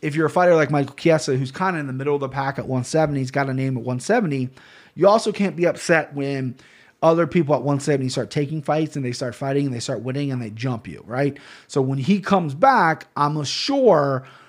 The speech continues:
there's gonna be a conversation where he's like, "Well, I should be ranked," you know, he might be ranked tenth or whatever it is, and he might, "I should be ranked fifth," you know, but, well, no, because you haven't fought, and that was your choice, and that's fine, but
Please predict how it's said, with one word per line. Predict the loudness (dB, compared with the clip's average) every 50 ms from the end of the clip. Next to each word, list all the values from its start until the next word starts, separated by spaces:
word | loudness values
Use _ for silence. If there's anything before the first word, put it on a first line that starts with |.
| _ _ _ _ 0
there's | 0 2 2
gonna | 2 2
be | 2 2
a | 2
conversation | 2 2 2 2 2 0 0 0 0 0 0
where | 0 0
he's | 0
like, | 0 -2 -2
"Well, | 0 2 2 4
I | 4 2 2
should | 0 -2 -4 -2 -2 -2
be | -2 -4 -2
ranked," | -2 -2 0 -2 -2 -2 -4
you | -2 -2
know, | 0 0
he | 0 0
might | 0 0 -2 -2
be | -4
ranked | -4 -4 -6 -6 -8 -10 -10
tenth | -8 -6 -4 -4 -6 -8 -10 -10
or | -6
whatever | -6 -4 -4 -6 -6 -8 -8
it | -10
is, | -10 -8 -6
and | -6 -4
he | -4 -4
might, | -6 -6 -6 -2
"I | -2 -2 -2
should | -2 -4 -8
be | -6 -6
ranked | -6 -6 -8 -10
fifth," | -4 2 4 4 4 2 -2 -12 _ _ _ _ _ _ _ _ _ _ _ -6
you | -4 -2
know, | -2 -2 -2
but, | -2 -4 -6 -4
well, | -4 -2 0 0 -2 -2 -2
no, | -2 0 2 2 2 0
because | 0 -2 -2 0
you | 0 0
haven't | 0 0 2
fought, | 2 2 2 2 -2 -6 -10 -8
and | -4 0 2
that | 4 4
was | 4 4 2
your | 2 0 0
choice, | 2 2 2 4 2 2
and | 0 -2
that's | -2 -2 -2
fine, | -2 0 2 4 4 4 2 0 0
but | 2 4 4 4 4